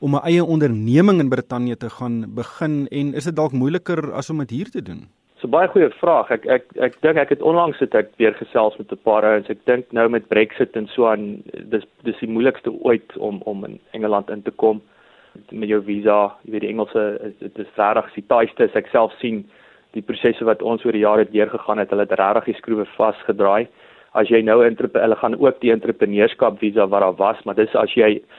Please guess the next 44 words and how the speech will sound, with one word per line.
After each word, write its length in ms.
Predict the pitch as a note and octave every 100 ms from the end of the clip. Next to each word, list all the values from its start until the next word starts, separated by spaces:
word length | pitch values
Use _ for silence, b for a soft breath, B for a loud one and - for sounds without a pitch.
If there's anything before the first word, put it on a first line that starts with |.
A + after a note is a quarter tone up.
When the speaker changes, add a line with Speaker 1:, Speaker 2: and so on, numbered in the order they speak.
| B -
Speaker 2:
'n 80 |
miljoen 360 | A#2 A2 G#2+ B2 -
pond 280 | C#3 C#3 -
kon 160 | A#2 G2+
neersit, 400 | G2 F#2+ G#2+ -
so 160 | G#2+
wat 220 | G2+ F#2 -
agtien 680 | G#2 - B2 A2 G#2 G2 - b b
miljoen 320 | C3 B2 B2+
rand 300 | A#2+ B2+ C3+ - - - -
kontant 420 | C#3 B2 C#3+ C#3+
gehad 240 | - A2 A2
het, 120 | A2
kon 140 | B2
jy 100 | A#2 A2+
vir 80 |
jou 100 | B2
entrepreneursvisa, 880 | A2+ A2+ - A2 A2+ G2+ G#2 G#2+ A#2
eh, 640 | G#2+ G2 - - - - G#2+
eh, 60 | -
koop, 300 | - F3 C3 -
wil 120 | G#2+
ek 160 | G2+ -
amper 260 | G#2+ -
sê. 480 | - A#2+ G#2+ G#2+ A#2
Eh, 220 | A2+ A2 -
maar 160 | A#2 A2+
selfs 240 | C#3+ C3 G#2
dit 220 | A#2+ -
gaan 160 | C#3+
ook 200 | C3 C3+
nou 120 | B2 A2
geskraap 520 | A2 - A2+ A2 -
word. 200 | G#2 G#2
So 120 | A#2
die 100 | A2+
kanse, 520 | - D#3 F3+ - D3 -
weet, 160 | B2+
dit 40 | A#2
raak 200 | B2 -
al 120 | D#3
hoe 100 | D3
moeiliker 420 | A#2 A#2 - A2+
om, 160 | G#2